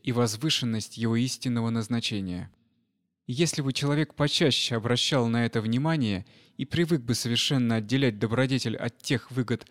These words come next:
которые служат наградой за исполнение долга, если бы главным предметом частного и общественного воспитания было сделано непрестанное упражнение в добродетели, то нравственное состояние людей скоро улучшилось бы.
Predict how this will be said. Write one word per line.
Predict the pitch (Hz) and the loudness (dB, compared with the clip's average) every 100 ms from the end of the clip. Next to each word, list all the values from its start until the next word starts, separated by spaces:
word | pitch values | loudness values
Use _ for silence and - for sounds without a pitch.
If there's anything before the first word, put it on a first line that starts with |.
| - | -14
которые | - 139 143 135 | -6 0 2 2
служат | - 143 123 | 0 -2 -2
наградой | 139 143 156 139 110 | -2 0 4 2 2
за | 104 113 | -2 -2
исполнение | 104 135 139 127 123 | 0 0 2 4 2
долга, | 123 123 107 98 90 _ _ _ _ _ 131 | 2 2 2 0 -4 _ _ _ _ _ -2
если | 127 160 | -2 0
бы | 143 | 0
главным | 147 170 139 120 110 | 4 6 6 4 0
предметом | 123 131 139 123 113 104 | 0 0 2 2 0 -2
частного | - 131 - 113 104 | 2 2 2 -2 -4
и | - | -2
общественного | 127 - 151 127 131 117 113 | -2 -2 -4 -2 -2 -2 -2
воспитания | 117 - 139 131 110 104 95 - - _ | -4 -4 -2 0 0 0 -4 -8 -20 _
было | 123 151 131 | -2 0 0
сделано | 120 147 131 120 | 2 2 4 2
непрестанное | 123 123 147 143 - 156 123 110 110 | 0 0 -2 -2 0 2 2 2 0
упражнение | 104 117 143 139 147 123 117 | -2 -2 0 0 2 2 2
в | |
добродетели, | 113 113 135 131 117 117 98 92 _ _ _ _ | 0 0 0 0 -2 -2 -4 -6 _ _ _ _
то | - | -2
нравственное | 131 147 135 - 117 110 107 | 2 2 2 -2 -4 -2 -4
состояние | 113 - 127 120 113 | -4 -2 2 2 2
людей | 113 123 165 160 - _ _ - | 0 2 2 0 -4 _ _ -16
скоро | - 165 147 | -4 0 2
улучшилось | 143 135 - - 95 92 | 2 0 -4 -8 -8 -8
бы. | 95 85 | -6 -8